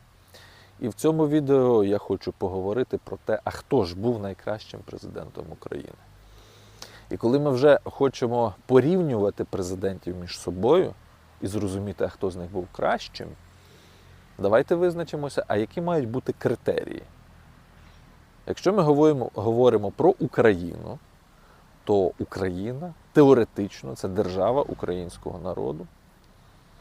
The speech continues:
І значить, визначальними для критерію повинні бути українські інтереси.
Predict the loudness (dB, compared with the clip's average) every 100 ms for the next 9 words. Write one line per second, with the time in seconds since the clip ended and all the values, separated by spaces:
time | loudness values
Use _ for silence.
0 | -20 -20 -20 -20 _ _ -20 -12 -6 -4
1 | -4 -6 -6 -4 -4 -4 -6 -4 -4 -4
2 | -8 -8 -6 -8 -8 -2 0 0 -2 -6
3 | -6 -8 -8 -8 -8 -8 -8 -12 -12 -16
4 | -20 -20 -14 -12 -12 -16 -20